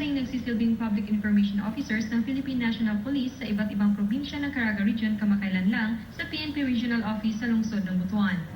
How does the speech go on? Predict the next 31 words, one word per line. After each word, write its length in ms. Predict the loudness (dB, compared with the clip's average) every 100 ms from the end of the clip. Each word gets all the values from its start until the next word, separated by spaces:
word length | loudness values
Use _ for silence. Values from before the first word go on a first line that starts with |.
| -12 -12 -4
Ayon 320 | -2 -2 -2
kay 160 | -4 0
Police 320 | -2 -2 -2
Chief 160 | -2
Superintendent 800 | 0 -2 0 2 2 0 2 0
Rolando 320 | 0 0 0 0
Felix, 400 | -2 -2 0 -2 -4 -4
ang 160 | 2 4
Regional 400 | 4 2 0 0
Director 400 | 2 0 2 2
ng 160 | 2 0
P 80 | 2
N 160 | 0
P 160 | 2 0 0
Caraga, 480 | -2 0 0 0 -2 -2
isa 240 | -6 -4 -6
umano 240 | -6 -4 -4
tong 240 | -2 -2
paraan 480 | 0 -2 2 2 2
upang 240 | 2 0
mahasa 400 | 2 2 0 -2 -4
palalo 400 | 0 2 2 2
ang 80 | 0
kasanayan 560 | 0 0 0 2 2 2
sa 80 |
paggawa 480 | 0 -2 0 0 0
o 80 | -2
pagsulat 480 | -2 0 2 0 2
ng 160 | 2
mga 80 | 2
balita 440 | 2 2 2 2